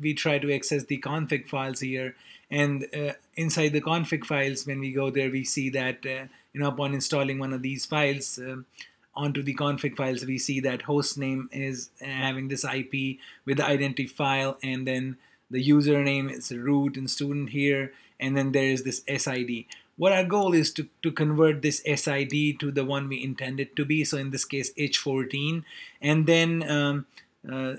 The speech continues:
w-, once we do that, we try to, uh, change the config, and then we try to log into the, uh, Bastion node.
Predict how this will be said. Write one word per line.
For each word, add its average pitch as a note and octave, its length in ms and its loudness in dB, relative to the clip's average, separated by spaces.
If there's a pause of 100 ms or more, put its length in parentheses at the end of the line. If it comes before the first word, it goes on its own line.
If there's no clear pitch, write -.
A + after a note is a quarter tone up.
w-, D3+ 180 -4 (140)
once E3 240 2
we F3+ 120 2
do E3 220 6
that, D3 360 4
we D3 100 2
try D3 300 2
to, C#3+ 360 0
uh, C#3 280 0
change C#3+ 420 -2
the C3+ 140 -2
config, C3+ 520 -4
and C#3 140 -4
then C3+ 140 -4
we C#3 120 -2
try C3+ 300 -2
to C3 320 -4 (320)
log C3+ 260 4
into C#3 260 0
the, C3 400 -2
uh, C3 200 0 (100)
Bastion C#3+ 480 0
node. D3 260 0